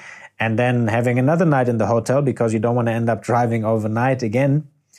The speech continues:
and spending the whole of the next day going back. And that is a very intense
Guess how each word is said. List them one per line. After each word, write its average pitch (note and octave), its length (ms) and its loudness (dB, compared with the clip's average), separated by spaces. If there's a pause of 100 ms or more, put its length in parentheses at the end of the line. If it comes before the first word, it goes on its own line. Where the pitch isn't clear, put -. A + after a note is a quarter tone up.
(160)
and C3 160 -2
spending D3 440 0
the C3 160 2
whole D3+ 300 2
of B2+ 140 0
the C3 80 0
next C#3 340 0
day A#2+ 140 2
going A#2+ 360 0
back. B2+ 220 0
And G#2+ 160 -2
that C#3 180 2
is A#2+ 160 0
a A#2 180 2
very A#2+ 440 0
intense A2+ 720 -4